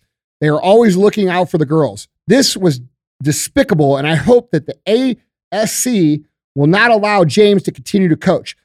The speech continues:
Additionally, I hope that the A S C increases their background checks to see what type of social media and conflicting interests coaches may have. I am including the screenshot I mentioned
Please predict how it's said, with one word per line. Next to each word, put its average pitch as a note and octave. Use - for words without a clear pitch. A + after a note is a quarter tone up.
Additionally, F3
I D#3
hope F#3+
that E3
the -
A A3
S G#3
C G#3
increases G3
their E3
background F3+
checks -
to D#3
see B3
what A3
type -
of C#3+
social G3+
media F3
and D3
conflicting G#3+
interests F3+
coaches F3+
may D#3+
have. D3+
I F3+
am G#3
including B3+
the G3
screenshot G3+
I D3
mentioned E3+